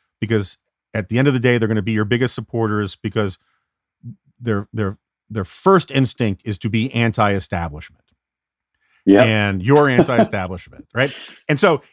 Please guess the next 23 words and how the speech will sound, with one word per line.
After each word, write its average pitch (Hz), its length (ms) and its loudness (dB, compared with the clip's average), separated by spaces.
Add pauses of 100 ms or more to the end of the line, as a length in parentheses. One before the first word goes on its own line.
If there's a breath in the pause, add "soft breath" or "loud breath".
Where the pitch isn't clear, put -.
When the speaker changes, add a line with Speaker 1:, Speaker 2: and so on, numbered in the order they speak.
Speaker 1:
it's 170 160 0
an 170 100 2
interesting 240 460 0
explanation. 170 760 0
I 170 180 2
think 170 220 -4
it's, - 280 -10 (340)
you 131 80 -2
know, 127 80 0
one 160 160 2
of 185 60 2
the 160 60 -4
things 160 160 0
I 123 100 0
really 127 300 2
try 139 160 0
to 131 100 0
emphasize, 135 440 -4
particularly 127 340 -4
with 117 120 -2
my 110 140 -2
own 110 160 -2
kid, 139 280 -4